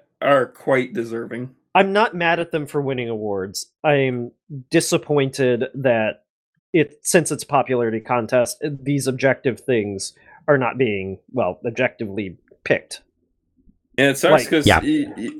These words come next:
Speaker 1: yeah, if, if you, if you do a panel of judges, i-, there's, there's too much, you know, money exchanging hands. If you, uh, don't have judges and it's only people voting, it's just whatever's fresh in people's minds. Eh,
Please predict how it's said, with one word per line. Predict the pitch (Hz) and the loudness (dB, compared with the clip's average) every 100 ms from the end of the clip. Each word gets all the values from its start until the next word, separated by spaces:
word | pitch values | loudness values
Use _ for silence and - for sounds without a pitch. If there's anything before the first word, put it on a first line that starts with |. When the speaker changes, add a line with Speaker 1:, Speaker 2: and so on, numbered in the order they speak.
| - | -2
Speaker 1:
yeah, | 127 120 | 2 2
if, | 113 143 156 | 2 2 2
if | 170 156 160 | 2 0 0
you, | 165 165 | 2 2
if | 127 | 2
you | 127 | 0
do | 139 | 0
a | 139 | 2
panel | 147 143 147 | 2 2 2
of | 131 | 0
judges, | 127 131 180 381 - - _ _ _ _ _ - | 0 0 -2 -6 -12 -20 _ _ _ _ _ 0
i-, | 120 117 | 2 2
there's, | 123 127 123 - - - | 2 0 -2 -6 -12 -2
there's | 127 123 | -2 0
too | 135 | -2
much, | 135 135 - - - | 0 0 -4 -10 -2
you | 131 | 0
know, | 123 123 | 2 4
money | 120 127 127 | 2 2 0
exchanging | 143 131 131 | 0 0 2
hands. | 160 143 113 113 - - | 2 2 -2 -6 -12 -2
If | 127 127 117 | 0 0 -2
you, | 117 117 120 117 113 - _ _ _ _ _ _ | 0 2 2 0 -2 -6 _ _ _ _ _ _
uh, | 123 120 113 | 4 6 2
don't | 107 185 233 | 2 2 4
have | 202 | 2
judges | 139 123 139 175 - - | 0 -2 -2 -6 -10 -6
and | 127 120 | -4 -2
it's | 120 | 0
only | 135 135 127 123 113 | 0 2 2 0 -2
people | - 143 123 | -2 -2 2
voting, | 143 151 131 127 - | 2 4 2 -2 -2
it's | 123 123 | -2 0
just | 147 135 123 | -2 -4 -6
whatever's | 117 123 131 127 123 | 0 2 2 0 -2
fresh | 135 120 | -2 -2
in | 117 | -2
people's | 110 110 101 | -4 -4 -4
minds. | 110 110 107 - - - - _ _ _ - | -2 -2 -4 -6 -16 -20 -20 _ _ _ 2
Eh, | 123 113 87 | 4 4 -2